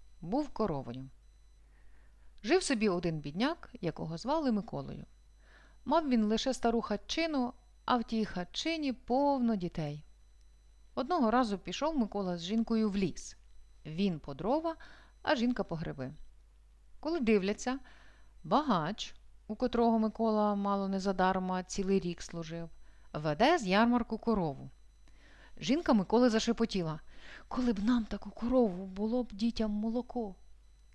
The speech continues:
«Цить, жінко», відповідає Микола, «багач мені винен, то й корова буде наша». Залишив він жінку в кущах,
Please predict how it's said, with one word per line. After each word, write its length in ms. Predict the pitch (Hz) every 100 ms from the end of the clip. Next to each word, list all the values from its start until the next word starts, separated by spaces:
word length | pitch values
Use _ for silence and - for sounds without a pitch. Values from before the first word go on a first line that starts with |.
| - -
«Цить, 360 | - 233 -
жінко», 460 | 175 180 165 - 165 -
відповідає 540 | 165 - 156 151 151 151
Микола, 380 | 147 147 147 - - - -
«багач 460 | 175 180 185 - 196
мені 240 | 196 170
винен, 480 | 180 277 240 170 165 -
то 100 | 233
й 40 |
корова 460 | 214 170 160 202 196
буде 260 | 175 165 165
наша». 400 | 143 147 - - - - - - - - - - - - - -
Залишив 460 | 185 320 - 214
він 180 | 185 180
жінку 340 | 175 180 165
в 40 | 151
кущах, 600 | - 143 - 277 349